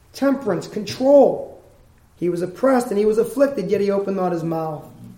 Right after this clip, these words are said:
He is brought as a lamb to the slaughter, as a sheep before his shearers is dumb, so he opened not his mouth." You see, our Lord was temperate.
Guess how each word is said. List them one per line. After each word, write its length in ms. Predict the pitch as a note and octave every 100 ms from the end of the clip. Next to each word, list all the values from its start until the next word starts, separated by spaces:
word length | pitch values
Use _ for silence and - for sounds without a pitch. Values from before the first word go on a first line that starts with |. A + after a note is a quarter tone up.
| _ _ -
He 120 | - G3+
is 100 | D#3+
brought 300 | G3+ A#3+ A#3+
as 60 |
a 40 | A3+
lamb 320 | A3+ A#3+ A#3+
to 80 | A#3+
the 140 | A#3+
slaughter, 440 | - A#3 A#3+ A3+
as 80 | F#3+
a 60 | F#3
sheep 300 | - B3+ B3
before 320 | F3 A#3+ A3+
his 100 | -
shearers 260 | A#3+ A3+ G3
is 120 | G3
dumb, 240 | G#3+ G3
so 180 | - F#3
he 80 | F3
opened 280 | F3+ F3 E3+
not 180 | E3
his 120 | D#3+ D3
mouth." 400 | D3+ D3 D3 - _ _ _ _ _ _ _ _ _ -
You 60 | D#3+
see, 200 | F#3 F3
our 140 | E3+
Lord 440 | F3+ F#3 F3+ F3 D#3+
was 220 | D#3 - -
temperate. 540 | - F#3 F3+ D#3+ D#3+